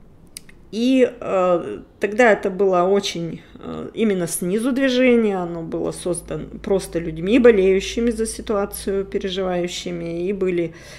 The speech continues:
возле, э, вокзала пикеты выставлялись.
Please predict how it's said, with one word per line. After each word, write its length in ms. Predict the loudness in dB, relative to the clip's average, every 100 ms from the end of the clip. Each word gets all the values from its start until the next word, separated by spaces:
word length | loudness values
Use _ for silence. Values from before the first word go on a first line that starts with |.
| -20 -14 -8
возле, 880 | -4 -2 -2 -6 -4 -4 -4 -6 -10
э, 560 | -12 -12 -8 -10 -8
вокзала 840 | -4 -4 -2 0 4 4 4 2 0 -6
пикеты 640 | -8 -8 2 2 2 -2 -6
выставлялись. 840 | -6 -6 -6 0 0 0 -4 -10